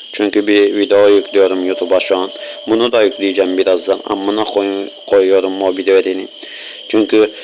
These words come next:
yani bizim internette çekmiyor ki. Tabi amına koyulacak mobil verinin. Götü s-, s-, sikilecek yani, normal. Neyse, başlayalım. Nereden nereye geldi konu? Bugün Sendina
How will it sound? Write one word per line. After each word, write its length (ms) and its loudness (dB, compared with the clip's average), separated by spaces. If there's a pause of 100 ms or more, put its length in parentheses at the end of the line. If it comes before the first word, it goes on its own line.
(180)
yani 300 2
bizim 220 0
internette 580 0
çekmiyor 460 2
ki. 300 0 (680)
Tabi 220 4
amına 360 2
koyulacak 600 2
mobil 320 0
verinin. 400 2 (840)
Götü 280 0
s-, 380 -6
s-, 180 -6
sikilecek 760 0
yani, 280 -2
normal. 380 0 (960)
Neyse, 340 2
başlayalım. 540 2 (760)
Nereden 420 0
nereye 260 2
geldi 380 0
konu? 360 0
Bugün 240 2
Sendina 720 0